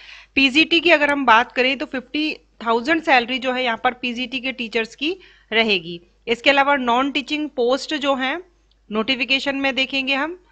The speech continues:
जो कि लैब असिस्टेंट की, नर्सिंग सिस्टर की, काउंसलर की,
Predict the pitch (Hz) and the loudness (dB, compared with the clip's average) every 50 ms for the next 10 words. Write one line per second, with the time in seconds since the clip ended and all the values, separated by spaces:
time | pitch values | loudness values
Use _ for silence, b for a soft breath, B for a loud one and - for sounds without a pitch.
0 | b b b _ - 220 220 233 254 240 233 214 220 220 240 247 247 269 247 - | b b b _ -6 -4 -4 -2 0 2 4 6 6 4 2 -2 -4 -6 -10 -6
1 | - 262 247 254 247 254 247 262 262 285 320 277 233 220 208 214 208 - 254 247 | -2 -2 -2 -2 -2 -6 -8 -8 -6 -6 -8 -8 -6 -4 -4 -4 -4 -6 -8 -8
2 | 240 - 254 233 233 - - 247 247 240 - 262 269 269 262 - 214 214 220 233 | -6 -6 -6 -8 -6 -4 -4 -4 -4 -4 -6 -8 -8 -4 -2 -2 -2 -2 -2 -4
3 | 226 - 254 247 247 240 240 247 247 | -8 -6 -4 -4 -4 -4 -8 -10 -10